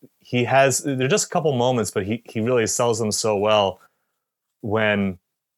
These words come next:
kind of his, you know, clear insecurity and there's this kind of, like, sadness underneath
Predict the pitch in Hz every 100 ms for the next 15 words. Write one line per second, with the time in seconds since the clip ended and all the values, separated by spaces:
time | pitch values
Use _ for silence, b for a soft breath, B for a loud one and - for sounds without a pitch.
0 | _ - 117 107 92 110 98 - - _
1 | _ _ _ _ - 117 101 104 - -
2 | 127 135 127 135 107 - 101 - 127 117
3 | 113 110 110 - _ _ _ - 101 98
4 | 98 95 95 92 90 _ _ _ _ -
5 | 113 101 110 - - 143 139 120 95 -
6 | - 123 135 123 101 92 - - 107 101
7 | 101 104 101 95 -